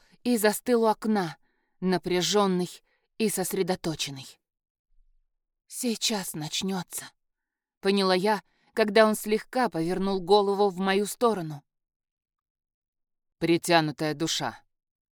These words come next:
Голос его прозвучал негромко,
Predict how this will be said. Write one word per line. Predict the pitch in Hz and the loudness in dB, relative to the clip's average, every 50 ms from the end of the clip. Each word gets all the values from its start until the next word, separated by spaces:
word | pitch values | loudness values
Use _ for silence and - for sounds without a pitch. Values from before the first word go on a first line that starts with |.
| _ _ _ _ _ _ _ _ _ _ | _ _ _ _ _ _ _ _ _ _
Голос | - 214 214 254 262 233 208 196 - 202 | -2 2 2 4 4 4 2 -2 -2 -2
его | 196 208 214 226 | -2 0 0 0
прозвучал | - - 214 220 196 196 202 220 - - 240 240 233 | -2 -2 -2 -4 -2 -2 -4 -4 -2 0 0 0 2
негромко, | 226 226 233 196 226 254 262 233 190 165 - - - - - | 0 0 0 0 0 0 0 0 0 -2 -6 -10 -14 -16 -18